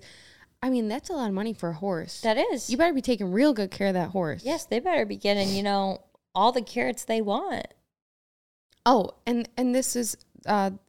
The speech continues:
Speaker 1: Secretariat remains the fastest horse in the Kentucky Derby history. His nineteen seventy-three record of a minute fifty-nine seconds point four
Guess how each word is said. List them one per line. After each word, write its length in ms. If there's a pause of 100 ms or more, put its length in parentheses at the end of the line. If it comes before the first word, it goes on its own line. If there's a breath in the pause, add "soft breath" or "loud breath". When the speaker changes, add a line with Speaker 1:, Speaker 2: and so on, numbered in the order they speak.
Speaker 1:
Secretariat 1000
remains 420
the 100
fastest 580
horse 320
in 80
the 80
Kentucky 420
Derby 300
history. 680 (400)
His 160
nineteen 360
seventy-three 460
record 480
of 160
a 80
minute 380
fifty-nine 460
seconds 760 (400)
point 320 (160)
four 380